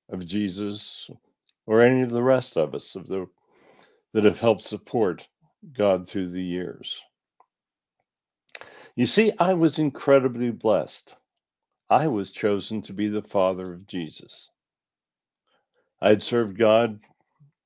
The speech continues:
for many, many lifetimes through the ages.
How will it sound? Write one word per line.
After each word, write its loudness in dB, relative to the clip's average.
for -2
many, 4
many -2
lifetimes -8
through -10
the -2
ages. -8